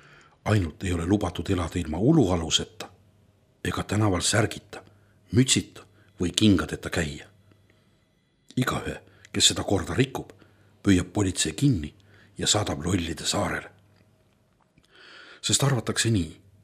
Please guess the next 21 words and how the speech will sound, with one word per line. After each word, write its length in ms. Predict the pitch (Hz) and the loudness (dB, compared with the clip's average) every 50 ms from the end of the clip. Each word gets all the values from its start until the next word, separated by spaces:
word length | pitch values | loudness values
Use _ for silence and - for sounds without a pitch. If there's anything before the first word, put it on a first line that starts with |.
| _ _ _ _ _ _ _ _ _ _ _ | _ _ _ _ _ _ _ _ _ _ _
kes 180 | - 107 - - | 2 2 2 4
ei 60 | 92 | 2
suuda 320 | - - 95 87 - 85 | 2 2 0 -2 -2 -2
endale 300 | 85 90 87 82 82 80 | 0 0 0 0 -2 -2
ulualust 640 | 87 120 165 160 107 76 73 71 73 - - - - - _ - _ _ _ _ - | 0 2 2 4 2 2 -2 -6 -8 -8 -8 -10 -10 -14 _ -20 _ _ _ _ -10
ega 200 | 110 104 - 98 | -6 -4 -2 0
riietust 480 | 117 170 190 160 - - - - - | 2 4 4 4 2 2 -4 -4 -2
muretseda, 480 | 92 92 - - - - - - - - - - _ _ _ _ _ _ _ _ | -2 -2 -2 -2 -4 -6 -8 -8 -12 -18 -20 -20 _ _ _ _ _ _ _ _
see 220 | - - - - | -4 -2 0 0
on 100 | 71 76 78 87 | 0 0 0 4
lootusetult 800 | 98 104 101 92 - - 85 - - 80 - - 85 - - - | 6 6 6 6 4 0 -2 -2 -2 -4 -6 -10 -12 -12 -4 -2
tobu 320 | 101 90 - - 78 73 - _ - - - - - _ _ | -2 -2 -2 -6 -14 -16 -18 _ -20 -20 -20 -20 -20 _ _
ja 80 | 90 | -6
ta 100 | 85 85 | -6 -6
koht 320 | - - 104 - - - - | -2 -2 -4 -4 -4 -8 -8
on 120 | 71 69 78 | -8 -6 -4
lollide 460 | 90 101 107 92 87 82 78 71 - | 0 0 0 0 0 -4 -6 -6 -6
saarel. 460 | - - 90 87 82 - - - - - _ _ _ _ _ _ _ _ _ _ _ _ _ _ _ _ _ _ _ _ _ _ _ _ _ _ _ _ _ _ _ _ _ _ - | -4 -2 -2 -2 -4 -6 -8 -10 -14 -18 _ _ _ _ _ _ _ _ _ _ _ _ _ _ _ _ _ _ _ _ _ _ _ _ _ _ _ _ _ _ _ _ _ _ 2
Esialgu 500 | 117 156 175 - 196 170 151 127 101 92 | 4 4 6 6 4 4 4 4 2 0
sind 240 | - - 76 - - | -2 -2 -4 -6 -4
toidetakse 720 | - 95 107 107 101 95 - - - 85 - - - 82 | 2 4 4 6 6 4 0 -2 -6 -6 -4 -4 -6 -6